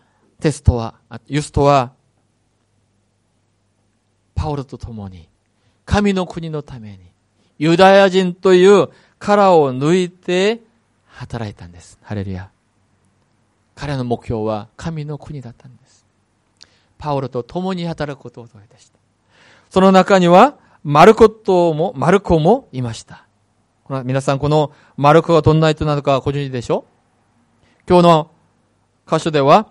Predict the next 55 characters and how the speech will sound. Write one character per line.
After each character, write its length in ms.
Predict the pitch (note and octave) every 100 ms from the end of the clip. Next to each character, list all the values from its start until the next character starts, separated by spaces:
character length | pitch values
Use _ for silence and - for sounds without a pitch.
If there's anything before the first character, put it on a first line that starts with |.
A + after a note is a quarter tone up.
| _ _ _
バ 120 | C3+ D3+
ル 140 | F#3
バ 160 | F#3 F3+
の、 320 | F3 E3+ - _ _ _ _ _
バ 120 | C3+
ル 120 | E3+ G3
ナ 160 | F#3+
バ 160 | F3 D#3+
の 360 | E3 F3+ - _ _
い 80 | D3
と 180 | E3+ D#3+
こ、 320 | C#3+ A#2+ - _ _ B2
マ 200 | A2+ A#2+
ル 80 |
コ 220 | - G#2+ G2+
と 140 | D#3+
い 60 | E3
う 20 |
よ 60 | C3
う 20 |
に 320 | D3 G#3 A3 _ _ _ _
表 240 | C3+ A#2+ A2+
現 80 | -
し 60 |
て 120 | -
い 40 | F2
ま 140 | -
す。 220 | - _ _ _ _ _ _ _ _ _ _ _ _ _ _ _ _ _ _ _ _ _ _ _ _ -
こ 100 | F#3
の 100 | A3
マ 140 | F#3
ル 100 | G3+
コ 120 | E3+
は、 260 | F3+ E3 F#2+ _ _ _ _
パ 180 | - G#3+
ウ 100 | A3
ロ 100 | G3
と 340 | - F3+ B3+ _ _ _ _ _
バ 120 | B2 C#3
ル 140 | F3
ナ 120 | E3
バ 140 | D3+ C#3
と 360 | C3 G#3 B3+ _ _ _ _ _ _ _ -
共 300 | D#3+ D#3 C3+
に 280 | C3+ B2 -
一 260 | D3 F#3
時 160 | E3 C#3+
伝 280 | C#3+ D#3+ F#3
道 180 | F#3+ F3
旅 200 | F3 E3+
行 280 | F3 E3
に 160 | D#3 C3+
行 100 | D3
っ 20 |
た 280 | D#3 B2